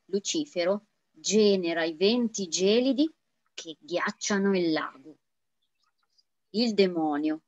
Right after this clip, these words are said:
piange con sei occhi.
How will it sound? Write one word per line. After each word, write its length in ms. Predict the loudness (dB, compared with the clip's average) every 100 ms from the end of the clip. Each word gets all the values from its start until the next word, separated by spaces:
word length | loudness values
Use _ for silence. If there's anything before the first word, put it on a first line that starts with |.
| _ _ _
piange 840 | -2 4 4 4 2 4 2 0
con 300 | _ -8 -8
sei 560 | -8 -2 2 4 4 2
occhi. 460 | 0 -2 _ _